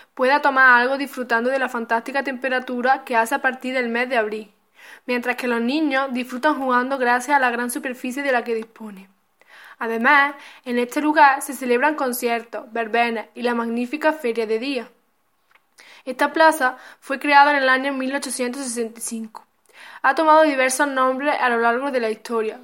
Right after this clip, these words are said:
como Paseo del Ángel, llamado así hasta finales del siglo diecinueve. Esta, más tarde, pasó a llamarse Paseo del Marqués de Viana. En la Segunda República la volvieron a renombrar como Paseo de Alejandro Lerroux,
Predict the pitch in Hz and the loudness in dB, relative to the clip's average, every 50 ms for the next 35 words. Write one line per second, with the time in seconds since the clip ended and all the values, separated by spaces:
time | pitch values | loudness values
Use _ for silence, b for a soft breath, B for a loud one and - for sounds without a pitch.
0 | - - - 240 233 220 214 220 - - 226 220 - 247 226 233 240 254 262 269 | -14 -8 -6 -4 -4 -4 -6 -6 -4 -4 -4 -2 -2 -2 -2 0 2 4 4 4
1 | 277 254 - 254 247 - 247 240 240 233 233 240 247 247 247 - 285 262 254 - | 4 2 -2 -6 -8 -6 -4 -2 0 0 2 0 0 -2 -4 -4 -4 -4 -6 -6
2 | 233 - - 226 226 240 254 254 240 226 233 - - 233 247 247 233 240 - 254 | -10 -10 -8 -4 -2 -2 -2 -2 -2 -4 -4 -6 -6 -6 -6 -6 -6 -8 -8 -6
3 | 254 254 254 240 226 226 233 - - B B B B B B B B B B - | -4 -2 -2 0 -2 -2 -4 -8 -16 B B B B B B B B B B -2
4 | 285 311 311 311 - 285 277 285 277 269 254 254 254 - 302 277 277 277 262 262 | -2 -2 -2 -2 2 4 4 4 4 2 -2 -4 -2 4 6 8 8 8 6 2
5 | 262 262 262 247 247 262 277 294 294 294 277 277 277 277 - 311 302 302 - 254 | 2 2 0 0 2 0 0 0 2 4 4 4 4 2 0 -2 -2 0 0 0
6 | 247 247 262 262 285 285 269 254 233 226 - 254 254 269 269 254 233 226 220 220 | 0 0 0 0 0 0 0 -2 -2 -4 -2 -2 -2 -2 -2 -2 0 0 0 -2
7 | 208 208 247 - _ _ B B B B B B B - 247 254 247 - 254 247 | -2 -6 -10 -16 _ _ B B B B B B B -4 -2 -2 -2 -2 -2 -2
8 | 254 262 285 285 302 302 302 320 311 311 285 262 - 262 262 262 254 240 240 233 | 0 0 2 2 2 2 2 2 2 2 2 2 2 4 4 6 6 4 4 4
9 | 226 240 254 269 285 277 277 254 247 233 226 226 240 254 262 262 262 - 262 240 | 2 2 2 4 4 4 4 4 2 0 -2 0 4 4 4 4 4 2 -2 -4
10 | 233 226 233 220 226 - 247 247 262 277 262 247 - - 233 233 247 254 269 254 | -2 0 -2 -2 0 0 0 0 2 2 0 0 -2 -4 -4 -4 -4 -4 -6 -6
11 | 233 214 214 214 226 220 - - _ _ 240 226 214 214 208 214 226 220 - - | -6 -6 -6 -8 -8 -8 -8 -10 _ _ -10 -10 -10 -10 -10 -10 -10 -12 -12 -16
12 | - - - | -20 -20 -20